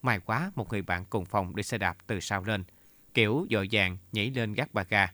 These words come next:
đi nhờ về nhà. Buổi tối hôm ấy, Kiểu đến láng trại của Liên, nhưng chỉ gặp Sen, em gái Liên, cũng là công nhân nông trường, đang ngồi đan áo một mình. Thông cảm với nỗi lòng đang uẩn khúc của hai người trước những lời đàm tiếu của người đời, Sen nói luôn:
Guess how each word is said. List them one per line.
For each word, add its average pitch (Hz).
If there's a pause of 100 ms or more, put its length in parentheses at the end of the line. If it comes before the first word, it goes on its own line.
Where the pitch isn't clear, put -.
(340)
đi 151
nhờ 110
về 101
nhà. 92 (1120)
Buổi 127
tối 151
hôm 131
ấy, 139 (140)
Kiểu 107
đến 127
láng 165
trại 90
của 101
Liên, 110 (260)
nhưng 127
chỉ 110
gặp 95
Sen, 107 (280)
em 117
gái 110
Liên, 113 (300)
cũng 143
là 147
công 117
nhân 110
nông 120
trường, 101 (180)
đang 131
ngồi 101
đan 95
áo 113
một 120
mình. 101 (640)
Thông 185
cảm 117
với 151
nỗi 131
lòng 98
đang 113
uẩn 101
khúc 214 (120)
của 107
hai 135
người 98 (140)
trước 190
những 117
lời 95
đàm 87
tiếu 151
của 123
người 104
đời, 87 (420)
Sen 107
nói 110
luôn: 113